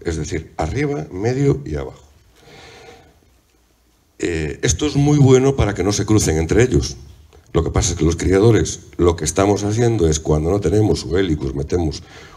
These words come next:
un fusicolis con un robustus y al final la liamos nosotros. En estas variedades y en todos los poicéfalos debemos de fijarnos siempre en la selección. Seleccionar pájaros, seleccionar reproductores,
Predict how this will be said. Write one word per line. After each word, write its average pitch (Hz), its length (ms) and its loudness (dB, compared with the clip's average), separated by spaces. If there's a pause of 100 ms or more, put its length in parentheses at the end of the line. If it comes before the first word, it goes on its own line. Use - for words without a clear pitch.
(100)
un 110 140 2
fusicolis 95 640 0
con 69 120 -6
un 98 160 2
robustus 135 500 0
y 85 40 -6
al 78 60 -6
final 85 260 2
la 95 80 2
liamos 80 300 2
nosotros. 73 580 -8 (680)
En 101 160 4
estas 127 320 0
variedades 82 540 -2
y 69 60 -8
en 76 120 -4
todos 110 220 6
los 78 160 -6
poicéfalos 90 580 -4
debemos 87 320 -2
de 82 120 -4
fijarnos 92 580 -6 (340)
siempre 147 680 4 (340)
en 73 160 -2
la 76 80 -2
selección. 76 640 -2 (680)
Seleccionar 85 600 0
pájaros, 117 440 2
seleccionar 78 440 -2
reproductores, 92 760 0